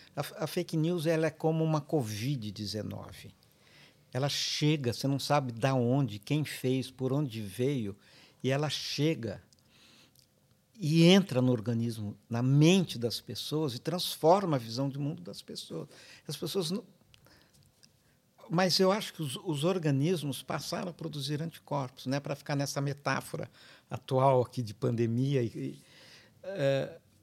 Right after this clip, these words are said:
por exemplo, surgiram muitas agências de verificação de notícia. Então, hoje em dia, todo órgão de imprensa tem lá, se abrir o G um, por exemplo, se você puser no Google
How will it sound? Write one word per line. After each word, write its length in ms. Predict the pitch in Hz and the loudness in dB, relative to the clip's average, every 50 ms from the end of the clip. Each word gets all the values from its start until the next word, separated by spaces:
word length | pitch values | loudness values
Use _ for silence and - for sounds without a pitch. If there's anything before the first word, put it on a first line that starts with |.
| _ _ _ - - | _ _ _ -14 -2
por 120 | - 220 220 | 0 2 2
exemplo, 300 | 190 123 123 123 - - | 2 2 0 -4 -4 -4
surgiram 760 | - - 226 240 196 160 143 175 202 220 208 214 208 233 - - 190 | -4 0 0 0 0 0 2 2 4 4 4 2 0 -2 -4 -6 -2
muitas 580 | 165 165 170 180 208 233 220 202 175 156 123 | 2 4 6 6 6 6 4 4 2 0 2
agências 840 | 131 127 113 104 110 127 135 151 147 - - 117 101 - - - - _ _ - | 2 0 0 0 0 -2 0 0 -2 -4 -6 -6 -6 -6 -6 -8 -8 _ _ -14
de 140 | 110 127 151 | -8 -8 -6
verificação 880 | 139 156 170 170 170 - - - 170 160 - - - 151 147 175 175 - _ _ _ _ _ _ _ - - - - - - _ _ _ - | -2 -2 -2 -2 -2 -6 -6 -6 -6 -4 -4 -2 -2 -2 -4 -4 -8 -14 _ _ _ _ _ _ _ -20 -20 -20 -20 -20 -20 _ _ _ -10
de 120 | 113 135 | -6 -4
notícia. 560 | 151 170 196 202 - - 143 110 - - - | -4 -4 -4 -6 -6 -6 -4 -4 -4 -8 -8
Então, 260 | 107 107 - 151 151 | -10 -4 0 0 2
hoje 200 | 170 185 156 147 | 2 2 2 0
em 40 | 160 | -2
dia, 200 | 143 135 175 190 | -2 0 -2 -4
todo 460 | - - - - 185 208 208 185 170 | -4 -6 -4 0 2 2 2 4 4
órgão 340 | 156 143 139 131 120 123 127 | 6 6 6 4 2 0 -2
de 100 | 120 131 | -4 -4
imprensa 460 | 135 123 - 139 147 165 165 - 180 | -6 -6 -4 -4 -4 -2 -4 -4 -6
tem 360 | - - - - 160 165 170 156 | -8 -8 0 2 2 2 4 2
lá, 300 | 135 131 131 139 156 156 - - - - - - - - - - - - - - - - - - | 4 4 4 2 2 -2 -6 -16 -20 -20 -20 -20 -20 -20 -20 -20 -20 -20 -20 -20 -20 -14 0 0
se 120 | - 127 | 4 4
abrir 220 | 123 113 117 123 | 4 2 2 0
o 80 | 139 135 | 0 0
G 220 | 117 98 139 143 | 0 2 2 4
um, 280 | 135 123 131 151 165 156 | 4 4 4 4 2 2
por 200 | - - 120 107 | 0 -2 -4 -6
exemplo, 440 | 110 104 101 127 139 143 139 - - - - - - - - - - - - - 247 214 233 233 202 - - | -4 -6 -4 -4 -2 -4 -4 -6 -12 -20 -20 -20 -20 -20 -20 -20 -14 -10 -6 -6 -4 -6 -6 -10 -12 -12 -8
se 160 | 214 - - 185 | -6 -6 -4 -2
você 200 | 185 160 - 202 | -2 0 0 0
puser 380 | 202 - 185 151 143 202 226 | 0 0 -2 2 4 4 4
no 160 | 220 196 175 147 | 6 4 4 2
Google 500 | 113 123 131 127 113 101 107 101 98 | 2 0 0 -2 -2 -2 -6 -10 -10